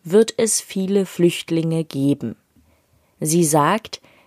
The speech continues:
die Situation ist schwierig. Schon jetzt gibt es in Berlin Probleme.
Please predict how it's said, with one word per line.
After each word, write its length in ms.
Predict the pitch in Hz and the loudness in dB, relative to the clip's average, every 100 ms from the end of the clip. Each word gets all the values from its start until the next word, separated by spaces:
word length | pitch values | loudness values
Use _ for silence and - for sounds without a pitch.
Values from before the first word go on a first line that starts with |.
| _ 208 | _ -2
die 120 | 214 | 2
Situation 1080 | 185 202 214 208 202 - - 156 175 190 - | 2 0 0 0 -2 -2 -2 0 0 0 -4
ist 360 | 185 175 - - | -6 -6 -8 -8
schwierig. 840 | - 156 151 151 135 - - - _ _ _ _ _ _ _ - | -6 -4 -2 0 -2 -6 -14 -20 _ _ _ _ _ _ _ -10
Schon 340 | - 196 185 | 0 4 4
jetzt 580 | 160 190 226 - - - - | 4 2 0 -6 -8 -14 -6
gibt 340 | 220 220 220 - | -2 -2 -4 -2
es 260 | 220 - | -2 -2
in 220 | - 185 165 | -2 0 2
Berlin 460 | 156 143 170 190 | 2 2 0 -2
Probleme. 800 | - - 165 156 160 156 131 147 | -2 -2 0 2 2 0 -2 -8